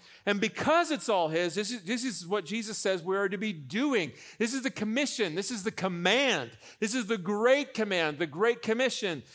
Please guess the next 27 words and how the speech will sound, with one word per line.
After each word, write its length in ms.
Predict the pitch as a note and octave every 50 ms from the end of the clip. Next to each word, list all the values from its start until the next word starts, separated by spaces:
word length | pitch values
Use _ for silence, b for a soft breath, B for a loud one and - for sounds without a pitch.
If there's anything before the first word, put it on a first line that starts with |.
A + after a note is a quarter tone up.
| B B
He 100 | B G#3+
says, 280 | A3 - A#3+ A3 G3 D#3
"Go 360 | D3 C#3+ G#3 A#3+ C4 C#4+ D4
therefore 640 | C#4 A3 A#3+ A#3 A#3 A3 - - G#3+ G3+ G3 G3 G3
and 340 | G3+ F#3+ F#3 F3+ F3 F3 F3+
make 280 | G3 A3+ C4+ D4 -
disciples 720 | - B3+ A#3 - - A#3+ G#3+ G#3 G#3 G#3 G3+ F#3+ F3+ D3 E3+
of 100 | D#3+ C#3+
all 340 | F3+ F3+ G3 A3 A#3+ B3+ B3+
nations, 600 | A#3+ A3+ G#3 F#3+ E3 - - F3+ F3 E3 D#3 D3+
baptizing 760 | D3 F#3+ A3 C4 C4+ - - - A#3+ A#3+ A#3 F#3+ G#3+ G#3 G3
them 300 | F#3+ F3+ E3 E3 D#3+ D3+ B B B B B
in 120 | F#3 F3+
the 100 | F#3+ G3
name 220 | G3 G#3 G#3+ A3 A3
of 80 | G#3+
the 80 | F#3+ F3+
Father 500 | - - - A3 A3 A#3 B3 B3 B3+ B3
and 180 | B3+ A#3 G#3+ G3
of 200 | G3 F#3+ F3 E3
the 100 | D#3+ D3+
Son 460 | - - - A3+ G#3+ A3 A3+ A3+ A3+
and 180 | G#3 G3 F3+
of 80 | F3 D#3+
the 120 | E3 E3
Holy 300 | D#3 - G#3+ A3 A3+ A#3+
Spirit, 540 | A3+ - - - - F3 F3 F3 F3 F3 F3